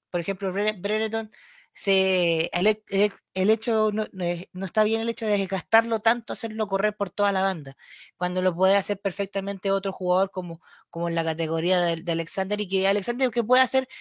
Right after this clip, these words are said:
esa banda puede, puede también realizar el desborde que se necesita, porque al final de cuentas, eh, no es un nueve, pero es un,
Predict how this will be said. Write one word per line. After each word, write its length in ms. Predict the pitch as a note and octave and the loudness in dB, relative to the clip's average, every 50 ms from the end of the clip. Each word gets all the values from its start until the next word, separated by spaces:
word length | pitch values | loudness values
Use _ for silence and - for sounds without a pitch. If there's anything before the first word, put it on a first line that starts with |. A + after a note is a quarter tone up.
| - - _ | -20 -16 _
esa 260 | - A#3 - B3 A#3+ | -2 2 6 8 8
banda 260 | A#3+ B3+ C4 B3+ C4 | 8 8 6 4 0
puede, 540 | A3 B3+ B3+ B3 B3 A#3+ A#3+ A#3+ A#3 A3+ G#3 | 2 4 6 6 6 6 6 4 4 2 0
puede 420 | F#3+ _ - A3+ A#3 A#3+ A#3+ A#3 A3+ | -2 _ 2 2 4 4 2 0 0
también 300 | - A3 A3 A3+ A#3 A3 | -2 -4 -2 -4 -2 -2
realizar 380 | A3+ A3 A3 G#3 - A3 A3+ | 0 -2 -2 0 2 2 2
el 200 | A3+ A3 G#3+ G3 | 4 2 0 0
desborde 480 | F#3 F#3 F3 E3 F#3 A#3 C4 C4+ B3+ B3+ | -2 -2 -2 4 8 8 8 8 6 0
que 120 | A#3+ A#3+ | -4 -4
se 100 | - A3+ | -6 -6
necesita, 480 | G#3+ G#3+ - G3 F3 - C#4+ B3+ G#3 D#3+ | -6 -6 -6 -6 -6 -6 -6 -6 -6 -6
porque 240 | D#3 F3 E3+ - E3+ | -6 -6 -6 -6 -8
al 60 | - | -8
final 200 | - F#3 F#3+ G3 | -6 -8 -6 -6
de 100 | G3 F#3 | -6 -2
cuentas, 380 | - G#3 G#3 G3 - G#3+ G#3 - _ - - - - - _ _ _ _ | -2 -2 -4 -2 -2 -4 -4 -4 _ -20 -20 -20 -20 -20 _ _ _ _
eh, 540 | F#3 F3+ F#3 F3+ F3+ F3 E3+ E3 E3 E3 E3 E3 | 2 4 4 4 4 4 2 2 2 0 0 0
no 140 | E3+ F#3+ A3+ | 0 2 2
es 180 | A#3+ A#3 - | 2 2 0
un 120 | B3+ A#3+ B3 | -2 -2 0
nueve, 360 | C4+ C#4+ C#4 A3 G#3+ B3 B3 | 2 2 4 4 2 2 0
pero 160 | - G3+ F#3 | 0 -2 -2
es 120 | F#3+ - - | -2 -4 -4
un, 200 | F#3+ F3+ E3 | -8 -8 -8